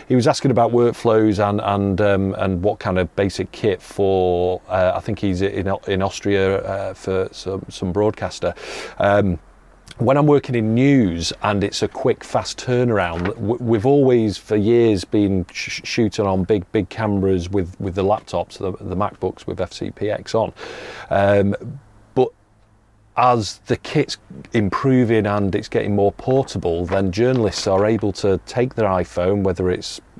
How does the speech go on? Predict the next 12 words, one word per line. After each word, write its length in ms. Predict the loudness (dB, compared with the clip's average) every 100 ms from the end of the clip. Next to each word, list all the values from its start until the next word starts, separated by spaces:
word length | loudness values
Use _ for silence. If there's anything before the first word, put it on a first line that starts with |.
| -10
an 80 | -6
iPhone 480 | -6 -2 -2 0
eight 320 | 0 0 -2 -6
or, 260 | -4 -4
or, 360 | -4 -4 -4 -4
or 180 | -6 -6
eleven 380 | -4 -4 -2 -2
or, 260 | -2 -2 -2
or 360 | -2 -2 -4 -4
a 120 | -4
new 300 | -2 0 -2
twelve, 580 | -2 -2 0 -2 -8